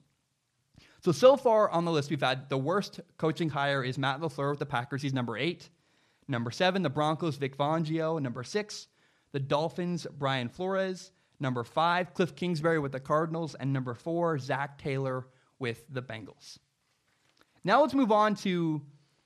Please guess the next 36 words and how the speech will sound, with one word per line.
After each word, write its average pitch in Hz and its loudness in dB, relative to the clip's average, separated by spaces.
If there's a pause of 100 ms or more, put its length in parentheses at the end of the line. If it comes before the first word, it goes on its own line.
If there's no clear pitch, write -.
(580)
three 208 0
hires 170 2
I 131 0
feel 131 -4
really, 185 -2
really 147 -2
good 135 0
about 123 -4
in 131 -4
the 123 -4
N 113 -10
F 113 -12
L. - -14 (760)
Number 202 4
three 240 2
and 226 0
two 220 2
are 185 6
neck 165 2
and 139 4
neck. - -2
They 151 2
are 156 4
both 156 0
two 220 2
coaches 185 2
got 147 0
hi-, - -10
that 139 -4
got 143 -2
hired 147 -2
to 143 -2
help 131 -2 (360)
young 147 0 (340)
second-year 135 -4
quarterbacks. 107 -12